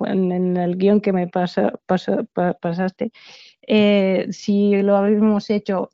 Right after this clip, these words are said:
antes, si se ha hecho algo así antes. Seguramente se ha hecho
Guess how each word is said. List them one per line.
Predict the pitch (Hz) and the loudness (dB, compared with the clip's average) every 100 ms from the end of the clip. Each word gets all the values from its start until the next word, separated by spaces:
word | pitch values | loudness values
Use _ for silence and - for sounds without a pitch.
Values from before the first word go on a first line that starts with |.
| - | -2
antes, | 202 208 170 165 | 0 0 -2 -4
si | 196 | -6
se | 175 214 | 0 4
ha | 208 | 4
hecho | 214 190 | 2 0
algo | 185 180 175 | 0 0 -2
así | 160 180 | -4 -4
antes. | 170 170 160 156 - - | -4 -4 -6 -10 -12 -18
Seguramente | - 226 247 262 240 233 | 2 8 8 8 2 0
se | 202 | 0
ha | 196 | 0
hecho | 214 226 247 294 | 0 0 -2 -2